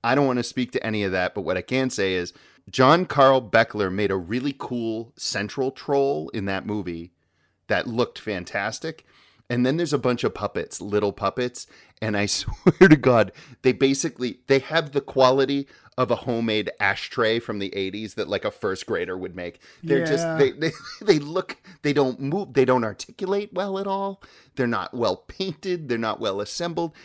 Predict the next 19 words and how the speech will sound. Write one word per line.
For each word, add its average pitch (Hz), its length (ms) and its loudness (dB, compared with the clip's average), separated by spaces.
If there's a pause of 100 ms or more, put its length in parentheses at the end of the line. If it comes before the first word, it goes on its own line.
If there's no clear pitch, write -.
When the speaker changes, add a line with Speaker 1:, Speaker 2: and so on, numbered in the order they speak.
(140)
Speaker 1:
And 143 180 -2
they're, 165 220 -2 (160)
they're 147 160 0
shot 202 560 -4
in 127 160 -2
a 120 60 -2
very 120 200 -2
flat 139 440 -4
way. 101 460 -2 (340)
So - 160 -6
you're 120 160 -4
seeing 143 500 -2
them 95 260 -8
just, - 400 -12
they 107 120 -6
look 120 320 -8
fake - 520 -2
and 92 280 -12
dumb. 123 420 -2